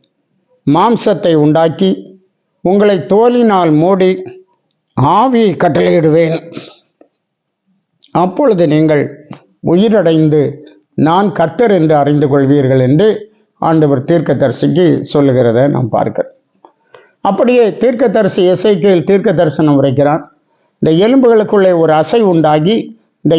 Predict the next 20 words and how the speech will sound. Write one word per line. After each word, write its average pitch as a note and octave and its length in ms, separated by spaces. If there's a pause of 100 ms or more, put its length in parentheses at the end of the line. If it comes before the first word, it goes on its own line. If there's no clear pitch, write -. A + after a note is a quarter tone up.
(140)
எலும்புகள் G#3 420 (220)
ஒன்றோடொன்று F#3+ 560 (180)
சேர்ந்து A3+ 340
கொண்டது D3 420
என்று C3 280
படிக்கிறோம். B2+ 420 (1000)
அப்படியே A3 360 (260)
அவர்களுக்கு, G3+ 420
அவைகளுக்கு F#3+ 600
நரம்புகளும் F3 720
மாம்சமும் F3 600
உண்டாகி C#3+ 420 (640)
அவைகளை G3+ 400 (140)
தோலினால் G#3+ 540 (180)
அவைகள் E3+ 400
மூடப்பட்டது, D#3 560 (260)
ஆனால் G#3 400 (300)
ஆவி C#4 320
இல்லாமல் E3+ 460
இருந்தது. B2+ 340